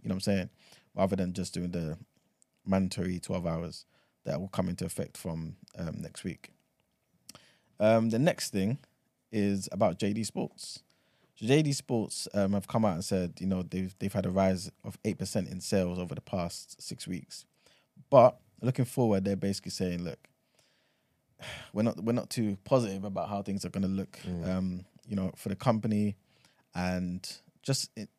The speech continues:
Speaker 1: the industry in general." So obviously th-, they're, they're seeing, um, the surge in inflation and, and worker strikes and all them type of things as things that's gonna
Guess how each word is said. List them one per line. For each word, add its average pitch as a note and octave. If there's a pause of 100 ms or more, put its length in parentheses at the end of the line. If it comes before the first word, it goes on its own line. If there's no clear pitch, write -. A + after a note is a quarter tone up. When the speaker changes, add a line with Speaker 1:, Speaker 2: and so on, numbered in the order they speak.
(140)
Speaker 1:
the -
industry A#2+
in G2
general." F#2+ (540)
So G#2+
obviously G#2
th-, -
they're, A2 (200)
they're G#2
seeing, G2
um, F#2
the F#2
surge G2
in G2+
inflation G2+
and, F#2+
and F#2+
worker G#2
strikes - (520)
and G2+
all A2
them G2+
type F#2
of F2
things F2+
as F2
things G2+
that's F2+
gonna F#2